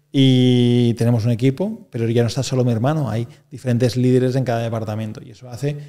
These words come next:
que funcione sin mí. Entonces tienes lo mejor de tener un propósito, una visión, un crecimiento empresarial, unos retos que también implican los negocios, y a su vez tener un dinero. Y de alguna manera también cómo gestionamos nosotros el dinero es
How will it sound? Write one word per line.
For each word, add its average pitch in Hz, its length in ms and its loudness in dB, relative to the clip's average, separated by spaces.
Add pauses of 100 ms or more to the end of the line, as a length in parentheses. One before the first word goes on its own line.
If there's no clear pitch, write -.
(360)
que 127 160 -6
funcione 123 600 -6
sin 117 300 -6
mí. - 260 -8 (280)
Entonces 143 340 -2
tienes 131 240 2
lo 120 120 0
mejor 127 340 0
de 123 60 0
tener 123 200 0
un 120 120 -2
propósito, 123 840 0 (180)
una 117 180 -18
visión, 120 640 2 (480)
un 127 140 -14
crecimiento 123 480 2
empresarial, 120 720 2
unos 127 200 -4
retos 117 280 0
que 113 60 -6
también 113 200 0
implican 113 360 -4
los 110 160 -6
negocios, 117 460 -14 (380)
y 139 100 0
a 131 80 6
su 131 180 4
vez 147 300 6
tener 123 260 4
un 120 140 0
dinero. 110 340 -4 (460)
Y 139 100 -2
de 135 60 8
alguna 143 240 6
manera 147 180 6
también 139 280 2
cómo 135 200 -2
gestionamos 127 480 2
nosotros 123 260 2
el 123 60 4
dinero 120 320 2
es 110 240 -4